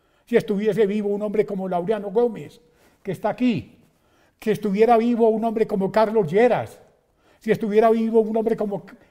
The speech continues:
como Alberto Lleras, si estuviera vivo un hombre como Misael Pastrana,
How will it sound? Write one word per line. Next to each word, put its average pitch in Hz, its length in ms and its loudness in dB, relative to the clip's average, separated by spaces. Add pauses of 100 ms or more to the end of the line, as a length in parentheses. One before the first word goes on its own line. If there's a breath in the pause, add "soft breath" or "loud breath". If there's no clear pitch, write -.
como 202 200 -4
Alberto 208 440 0
Lleras, 185 540 0 (480 soft breath)
si 226 120 -4
estuviera 220 520 4
vivo 240 600 2
un 208 160 -4
hombre 233 200 0
como 202 240 -2
Misael 196 460 -2
Pastrana, 233 680 -2